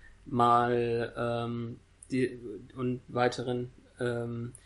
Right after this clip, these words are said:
diesen, äh, so einen, äh, privaten Server angefangen, wo man halt die Grundversion spielen kann, aber eben kostenlos.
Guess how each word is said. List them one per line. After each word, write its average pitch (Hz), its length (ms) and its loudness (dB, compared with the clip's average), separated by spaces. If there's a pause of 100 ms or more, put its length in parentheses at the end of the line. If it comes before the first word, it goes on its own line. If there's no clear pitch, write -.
(280)
diesen, 123 500 0
äh, 123 140 2
so 120 140 2
einen, 120 320 2
äh, 120 180 2
privaten 127 760 4
Server 120 1000 2
angefangen, 123 1300 -2
wo 120 120 2
man 120 420 0
halt 120 340 0 (460)
die 120 480 0 (100)
Grundversion 123 840 4
spielen 120 400 -2
kann, 117 260 -6
aber 120 240 0
eben 120 220 -4
kostenlos. 120 680 -6